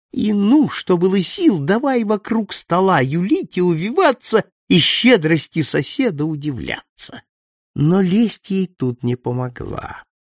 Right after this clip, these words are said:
По клюву аисту кувшин пришелся в пору.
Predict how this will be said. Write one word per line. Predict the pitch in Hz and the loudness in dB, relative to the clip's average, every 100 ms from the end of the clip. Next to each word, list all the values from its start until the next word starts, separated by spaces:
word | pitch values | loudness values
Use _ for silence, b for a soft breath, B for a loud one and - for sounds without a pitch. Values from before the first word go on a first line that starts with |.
| _ _ _ _ _ _ | _ _ _ _ _ _
По | - 165 | -4 -4
клюву | - 165 202 240 208 190 175 - _ _ _ - | -2 0 2 2 2 0 -2 -4 _ _ _ -4
аисту | 160 139 107 101 - 101 | 0 2 0 -4 -8 -10
кувшин | 92 104 101 - 107 95 | -6 -6 -4 -6 -4 -4
пришелся | 73 82 92 - 92 76 - | -6 -8 -6 -4 -4 -4 -8
в | 101 - | -10 -10
пору. | - 82 - 85 - | -6 -6 -6 -14 -20